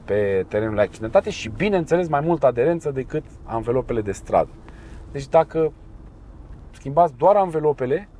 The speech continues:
vă dați seama că, uh, puteți să, uh, circulați cu mașina așa cum e ea din fabrică, mergeți seara la,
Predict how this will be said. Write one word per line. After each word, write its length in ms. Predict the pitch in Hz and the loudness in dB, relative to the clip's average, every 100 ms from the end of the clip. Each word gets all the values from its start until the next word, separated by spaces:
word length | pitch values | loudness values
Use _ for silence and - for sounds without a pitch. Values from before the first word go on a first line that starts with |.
| - | -14
vă 100 | - | -8
dați 240 | 165 185 - | 0 0 0
seama 280 | 175 180 165 | -4 -4 -6
că, 300 | 151 160 165 - - - - - - | -2 -2 -2 -10 -20 -20 -20 -20 -8
uh, 420 | 117 123 123 120 120 | -4 -2 0 -2 -4
puteți 540 | - 120 147 139 - - | -10 -2 -2 -4 -12 -4
să, 100 | 127 123 123 120 113 113 110 - - - - | -2 0 -2 -4 -6 -10 -12 -16 -20 -20 -18
uh, 300 | - - - - - - - - - - - - | -16 -16 -16 -18 -20 -20 -20 -20 -20 -20 -20 -20
circulați 440 | - 117 117 127 123 | -14 -10 -2 -2 -2
cu 100 | 123 | -6
mașina 420 | 107 - 143 131 | -8 -8 -8 -8
așa 200 | 123 135 | -8 -10
cum 160 | 127 131 | -8 -6
e 40 | |
ea 120 | 127 | -6
din 140 | 120 90 | -6 -4
fabrică, 640 | - 170 151 - 156 151 - - - - | 2 2 2 -4 -4 -4 -10 -20 -16 -4
mergeți 460 | 143 131 127 - | -4 -2 -8 -4
seara 280 | 143 139 131 | 2 4 2
la, 540 | 113 127 135 123 104 | 0 4 4 2 -4